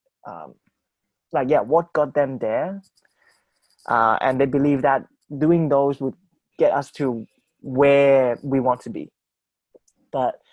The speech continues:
um, I, I don't, I don't, I don't, I don't think it's, um, it's black and white. I don't think it's absolutely wrong in what they're doing. But I do think having this perspective in mind would make us more willing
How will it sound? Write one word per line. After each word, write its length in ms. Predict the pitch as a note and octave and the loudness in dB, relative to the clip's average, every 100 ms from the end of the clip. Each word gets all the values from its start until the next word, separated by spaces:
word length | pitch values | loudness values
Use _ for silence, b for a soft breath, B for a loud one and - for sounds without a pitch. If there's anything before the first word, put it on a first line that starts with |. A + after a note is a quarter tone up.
| _ _ _ - | _ _ _ -6
um, 380 | B2+ A#2+ A#2 - | -2 -2 -4 -2
I, 180 | D3+ F3 | 2 2
I 20 | |
don't, 200 | A#3 A#3+ - | 2 0 0
I 100 | E3+ | 2
don't, 140 | G3+ | 2
I 100 | - | 2
don't, 220 | G3+ A#3+ - | 2 0 0
I 120 | F3 | 0
don't 160 | G#3+ G#3+ | 0 -4
think 240 | G#3 F3 | -6 -6
it's, 280 | C3 - - | -6 -8 -4
um, 480 | B2+ A2+ A2 G2 - _ | -2 0 -4 -8 -16 _
it's 140 | - - | -20 -4
black 220 | D#3+ D#3 | -2 -2
and 140 | C#3+ C3 | -2 0
white. 200 | C3+ E3+ | 0 0
I 80 | |
don't 160 | D3+ D#3+ | -2 -4
think 160 | D#3 C3 | -6 -8
it's 120 | - - | -4 -4
absolutely 420 | C#3+ D3+ C3+ B2+ | -4 -2 -2 -2
wrong 360 | C3 C3 D3+ G3+ | 0 0 0 -2
in 140 | C#3 | -2
what 160 | C3 C3+ | -2 -2
they're 140 | B2 | -4
doing. 400 | A#2 A2 C3 A3+ _ _ _ _ | -4 -8 -8 -10 _ _ _ _
But 60 | B2+ | -2
I 80 | C#3 | -2
do 240 | C3+ G3+ | -2 -4
think 380 | G3 - F#3 E3+ | -4 -6 -4 -4
having 520 | - - F3+ E3+ E3+ | -8 -2 0 0 0
this 140 | D3+ D3 | 0 -2
perspective 480 | - B2 B2+ - B2 | -8 -8 -8 -8 -10
in 100 | A#2 | -6
mind 200 | A#2+ A#2 | -6 -4
would 140 | A2+ | -6
make 240 | A#2+ B2 C3 | -6 -6 -6
us 180 | A2+ | -8
more 340 | B2 A#2 A#2 A2+ | -6 -2 -2 -2
willing 480 | C3 D#3+ D3 - | 0 2 2 -2